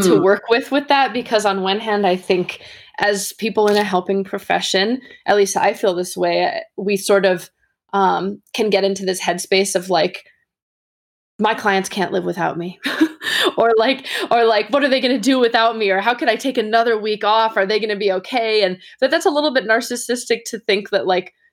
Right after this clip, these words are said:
Speaker 1: this one fifty-minute session could make or break. But for some people who are maybe in crisis, it can feel that way. And
Speaker 2: Mm-hmm.
Speaker 1: so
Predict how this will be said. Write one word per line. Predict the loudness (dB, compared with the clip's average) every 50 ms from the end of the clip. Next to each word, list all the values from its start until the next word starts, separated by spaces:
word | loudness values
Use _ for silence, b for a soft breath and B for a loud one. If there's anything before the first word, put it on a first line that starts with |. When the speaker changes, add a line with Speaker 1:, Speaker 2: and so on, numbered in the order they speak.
| _
Speaker 1:
this | 0 0 0 0
one | 0 2 2 2 2 -2
fifty-minute | -2 -2 -2 -2 0 -2 0 0 0 0 -2 -2
session | -2 -2 -2 -2 -2 -4 -4
could | -2 -4 -4 -2
make | 0 0 -2 0 0
or | -2 -2
break. | 0 0 0 0 -2 -4 -4 _
But | -2 -2 -2 -4
for | -6 -4
some | -2 0 -2 -2 -2
people | -4 -6 -6 -2 0 0 2 2
who | 2
are | 2 2 2
maybe | 2 0 0 2 0
in | 0 0
crisis, | -2 -2 -4 -4 -2 -4 -4 -4 -4 -6 -10 b b b b b b b b _ _ _ _ _
it | 0 0 0
can | -2 -2 0 2 0 0
feel | 2 0 0 2 2
that | 0 0 -2 -4 -4
way. | -4 -4 -4 -4 -6 B B B B B B
And | -2 -2 0
Speaker 2:
Mm-hmm. | 0 0 2
Speaker 1:
so | 2 4 4 2 2 0